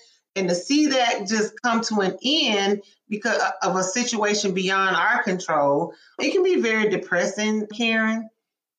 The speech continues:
And so for me, I had to figure out, "Okay, listen to," and talk. Okay, it does help too, Karen, <laughs> to talk to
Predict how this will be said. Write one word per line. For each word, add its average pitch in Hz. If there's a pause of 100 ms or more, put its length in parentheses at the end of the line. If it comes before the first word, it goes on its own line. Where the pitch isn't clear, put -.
And 202
so 220
for 208
me, 240
I 233
had 233
to 214
figure 202
out, 151
"Okay, 190
listen 143
to," 123 (440)
and 220
talk. 277
Okay, 196
it 208
does 254
help 247
too, 302
Karen, 196
<laughs> -
to 208
talk 208
to 196